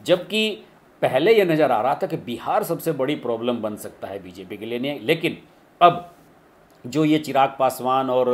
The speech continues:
सहनी और कुशवाहा के साथ जो उनकी ट्यूनिंग बनी है, मुझे लगता है कि बीजेपी अब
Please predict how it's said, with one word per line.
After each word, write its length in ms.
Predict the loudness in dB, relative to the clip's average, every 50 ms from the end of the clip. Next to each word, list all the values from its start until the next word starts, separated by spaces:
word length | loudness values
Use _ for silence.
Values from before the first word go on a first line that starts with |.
| 2 2 2 0 -4 -6 -8
सहनी 480 | -8 -4 -4 -4 -2 0 -2 -2 -2 0
और 340 | -2 -2 -4 -4 -6 -14 -18 -20 -20 -20 -20 -12 -10
कुशवाहा 380 | -10 -6 -2 -2 2 2 2 2
के 160 | 2 0 -2
साथ 220 | -2 -2 -2 -2
जो 160 | -2 -4 -6
उनकी 180 | -6 -4 -6 -8
ट्यूनिंग 400 | -8 -6 -8 -6 -6 -8 -8 -8
बनी 200 | -6 -4 -2 -2
है, 220 | -2 -4 -8 -10 -14 -10
मुझे 140 | -8 -6
लगता 240 | -6 -6 -6 -4 -6
है 60 | -4
कि 80 | -4 -6
बीजेपी 520 | -10 -8 -10 -6 -6 -6 -6 -4 -8 -10 -2 2
अब 260 | 2 2 2 0 -12